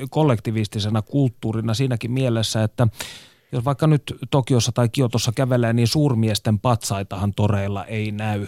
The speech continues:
Ja tätä on pidetty yhtenä ikään kuin osoituksena siitä, että he, he kokevat olevansa jonkinnäköinen kansan ruumis eri tavalla kuin nyt vaikkapa länsimaiset tai eurooppalaiset ihmiset. Öm, mutta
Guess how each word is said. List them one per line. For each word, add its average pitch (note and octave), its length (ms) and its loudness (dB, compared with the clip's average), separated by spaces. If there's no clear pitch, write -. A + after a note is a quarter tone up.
Ja A2 140 -6
tätä A2+ 220 -4
on G#2 80 -4
pidetty G#2+ 340 -6
yhtenä G#2+ 340 -4
ikään G2+ 300 -8
kuin A2 180 -2
osoituksena A2 760 -4
siitä, G2+ 440 -6
että G2+ 240 -14
he, G2 180 -6
he C#3+ 160 -2
kokevat G#2 500 0
olevansa A2 460 -2
jonkinnäköinen G#2 880 -4
kansan G#2+ 640 -2
ruumis A#2 560 4
eri B2 220 0
tavalla A#2 360 -4
kuin B2+ 340 -4
nyt A2 220 -4
vaikkapa G#2+ 420 -6
länsimaiset G#2+ 520 -4
tai A#2 180 -4
eurooppalaiset G#2+ 720 -2
ihmiset. A2+ 440 -6
Öm, D#3 280 4
mutta D#3 380 -2